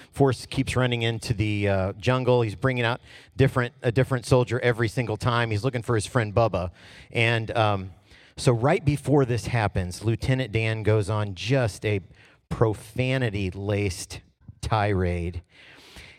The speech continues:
And so, you know, I go to Blockbuster, I rent the V H S tape, I take it home, and I'm trying to cue it up, and I'm testing it. My wife, Kim, is like, "Wow, that is,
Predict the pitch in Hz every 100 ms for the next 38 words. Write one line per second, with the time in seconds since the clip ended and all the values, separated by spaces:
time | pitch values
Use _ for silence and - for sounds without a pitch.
0 | _ 127 127 123 127 - - 123 120 135
1 | 120 117 110 123 104 120 127 131 131 120
2 | - 120 113 98 98 117 110 110 95 110
3 | 107 - 120 110 - 120 107 104 104 101
4 | 92 - 139 131 101 123 120 120 110 87
5 | 85 - - - - 101 - 139 147 110
6 | - 131 117 110 107 110 - 98 - _
7 | - - - - 107 101 - 131 123 127
8 | 120 110 107 113 104 - 131 117 104 -
9 | 92 87 - - - 78 87 90 82 82
10 | - _ _ - 107 101 85